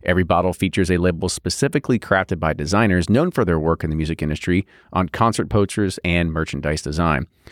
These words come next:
Ronnie Lewis, who's a widely recognized designer and art director with over fifteen years of experience creating boldly successful, award-winning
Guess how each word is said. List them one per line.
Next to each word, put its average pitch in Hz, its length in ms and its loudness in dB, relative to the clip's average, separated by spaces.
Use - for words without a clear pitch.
Ronnie 110 260 2
Lewis, 117 420 2
who's 87 160 2
a 85 120 4
widely 85 360 2
recognized 85 600 0
designer 85 500 2
and 90 160 0
art 107 180 0
director 90 360 0
with 87 100 0
over 98 160 4
fifteen 143 460 0
years 117 180 4
of 95 80 0
experience 98 400 2
creating 90 320 0
boldly 110 380 2
successful, 95 600 -2
award-winning 104 600 2